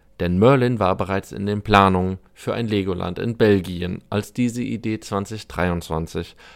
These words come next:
leider wieder verworfen wurde. Wie so ziemlich bei jedem Arbeitgeber,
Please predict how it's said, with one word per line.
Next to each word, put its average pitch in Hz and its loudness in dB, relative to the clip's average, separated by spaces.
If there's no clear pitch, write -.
leider 85 4
wieder 82 -2
verworfen 95 -2
wurde. - -10
Wie 123 4
so 127 0
ziemlich 120 -2
bei 113 0
jedem 104 2
Arbeitgeber, 82 -2